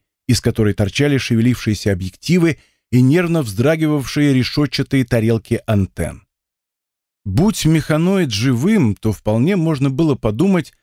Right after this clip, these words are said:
что его захватило разворачивавшееся за спиной стрелка действо. Но он был машиной, бездушным устройством, созданным невидимым человеку гением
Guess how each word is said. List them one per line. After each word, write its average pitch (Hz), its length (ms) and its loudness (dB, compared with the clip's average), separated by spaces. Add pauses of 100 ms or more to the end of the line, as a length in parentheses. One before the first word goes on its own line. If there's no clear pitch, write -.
(240)
что - 180 -2
его 170 200 2
захватило 160 680 -2
разворачивавшееся 139 1120 -2
за 117 120 0
спиной 127 340 0
стрелка 123 420 -2
действо. 101 680 -4 (880)
Но 127 220 2
он 185 180 0
был 180 140 0
машиной, 170 800 -2 (460)
бездушным 120 760 0
устройством, 139 720 -2
созданным 127 580 0
невидимым 110 460 2
человеку 104 500 -2
гением 160 540 2